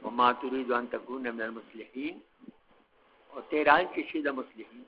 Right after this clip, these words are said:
د ویګنې مال څوک راکوي؟ راغی یو سړی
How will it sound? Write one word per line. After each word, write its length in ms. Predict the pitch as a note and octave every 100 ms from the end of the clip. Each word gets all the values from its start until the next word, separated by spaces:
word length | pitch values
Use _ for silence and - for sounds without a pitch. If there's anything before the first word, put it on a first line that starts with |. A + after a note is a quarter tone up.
| -
د 80 | C3+
ویګنې 420 | E3 F3 E3 D3
مال 220 | D3+ D#3 C#3+
څوک 240 | - -
راکوي؟ 380 | A#2 G#2 - - _ _ _ _ _ _ _ - _ _ _ _ _ _ - - _ - - - - - - - _ - - - _ - - _ - - - - - _ - -
راغی 420 | B2+ E3 E3+ F3
یو 160 | D3+
سړی 360 | B2 A#2 A#2+ B2+